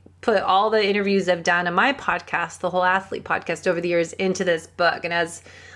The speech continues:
all the experts that I've interviewed into that chapter, and the sleep, Doctor Maffetone went over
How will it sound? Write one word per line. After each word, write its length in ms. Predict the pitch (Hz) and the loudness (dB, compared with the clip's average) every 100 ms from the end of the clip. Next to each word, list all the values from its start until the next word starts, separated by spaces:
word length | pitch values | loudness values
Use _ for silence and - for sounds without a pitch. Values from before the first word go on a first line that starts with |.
| - - | -20 -2
all 180 | 196 202 | 0 2
the 160 | 202 | 0
experts 600 | 190 - - 190 180 - | -2 -4 -2 2 2 0
that 100 | 180 | -2
I've 140 | 170 170 | -2 0
interviewed 480 | 180 175 175 160 - | -2 -2 -2 -4 -4
into 500 | 180 180 - 185 160 | -4 -6 -4 -4 0
that 200 | 165 160 | 0 0
chapter, 320 | 185 175 170 | -2 -2 -4
and 100 | 165 | -6
the 120 | 170 | -6
sleep, 520 | - - 233 220 214 - - - - | -6 -2 2 2 0 -12 -20 -20 -6
Doctor 300 | - 175 - | -2 -2 -2
Maffetone 580 | 180 175 - 180 180 170 | -2 -2 -4 -6 -6 -4
went 160 | 170 170 | -4 -2
over 360 | 165 170 165 | 0 2 0